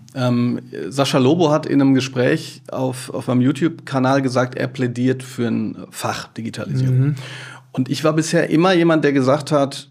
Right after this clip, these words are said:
Speaker 1: „Na, eigentlich blöd.“
Speaker 2: Nicht
Speaker 1: Weil
Speaker 2: noch
Speaker 1: dann
Speaker 2: ein Fach.
Speaker 1: Ja, erstens nicht noch ein Fach, ne, weil dann haben wir noch Glück und, und
Speaker 2: Ja.
Speaker 1: alles, ne? Also, nee, was ist ja
Speaker 2: Mhm.
Speaker 1: toll, aber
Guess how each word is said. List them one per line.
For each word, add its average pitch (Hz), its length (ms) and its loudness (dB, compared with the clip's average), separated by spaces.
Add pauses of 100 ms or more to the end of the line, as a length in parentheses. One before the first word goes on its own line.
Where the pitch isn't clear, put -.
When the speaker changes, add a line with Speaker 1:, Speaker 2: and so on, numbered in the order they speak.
(140)
Speaker 1:
„Na, - 680 -16 (260)
eigentlich 139 460 2
blöd.“ 113 340 0
Speaker 2:
Nicht 165 140 4
Speaker 1:
Weil 160 80 4
Speaker 2:
noch 156 120 8
Speaker 1:
dann 131 100 0
Speaker 2:
ein - 20 -2
Fach. - 360 -4
Speaker 1:
Ja, 139 240 4
erstens 160 460 2
nicht 127 160 4
noch 117 160 4
ein 110 80 0
Fach, - 420 -2 (160)
ne, 143 180 2
weil 110 120 2
dann 107 120 0
haben 123 100 2
wir 127 60 2
noch 113 200 -2
Glück 143 320 2
und, 120 320 0
und 113 160 0
Speaker 2:
Ja. 196 80 6 (120)
Speaker 1:
alles, 131 540 2
ne? 160 180 4
Also, 135 160 2
nee, 165 140 4
was - 340 -4
ist 131 140 -10
ja 120 120 0
Speaker 2:
Mhm. 90 40 -6
Speaker 1:
toll, 147 300 2
aber 117 240 -2